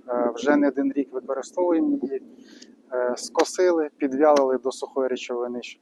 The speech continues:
там тридцять шість, е, тире сорок відсотків, і потім пресом пресуємо в тюки і замотуємо в три шари стретч-плівкою.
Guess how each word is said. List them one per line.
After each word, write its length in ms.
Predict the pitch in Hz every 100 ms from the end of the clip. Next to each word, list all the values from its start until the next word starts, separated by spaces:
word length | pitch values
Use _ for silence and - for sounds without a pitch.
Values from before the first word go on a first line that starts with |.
| -
там 180 | 117 110 _ _ -
тридцять 400 | 147 - 135 -
шість, 500 | - 135 - - -
е, 240 | 113 113 107 -
тире 320 | 127 120 113 - _ -
сорок 440 | - 120 120 -
відсотків, 600 | 120 - 175 - - 127 - _ _ -
і 80 | -
потім 500 | - 165 143 131 123 _ -
пресом 560 | 156 156 - 131 117 - _ _ _ _ 131
пресуємо 500 | 139 - 147 135 131
в 60 | -
тюки 520 | - - 196 165 156
і 60 |
замотуємо 720 | 139 139 151 151 131 127 120 -
в 80 | -
три 300 | 143 147 147 -
шари 460 | - - 127 127 - _ _ -
стретч-плівкою. 920 | - 131 127 - 117 113 - -